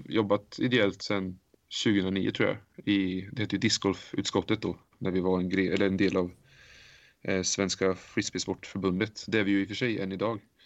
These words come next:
Men, eh, sen tjugohundrasexton så är vi ju ett eget discgolfförbund då.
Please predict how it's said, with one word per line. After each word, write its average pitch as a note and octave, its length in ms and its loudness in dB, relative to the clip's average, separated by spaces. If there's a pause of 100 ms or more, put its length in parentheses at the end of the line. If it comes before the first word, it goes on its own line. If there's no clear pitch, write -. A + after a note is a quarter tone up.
(240)
Men, G2 320 -2
eh, F#2 280 -2
sen F#2+ 280 -2
tjugohundrasexton G2+ 800 -2
så - 160 -6
är F#2+ 80 0
vi F2+ 100 -4
ju F2+ 60 -2
ett - 80 -8
eget G2 320 0 (260)
discgolfförbund G2 1000 -2
då. G#2 100 -10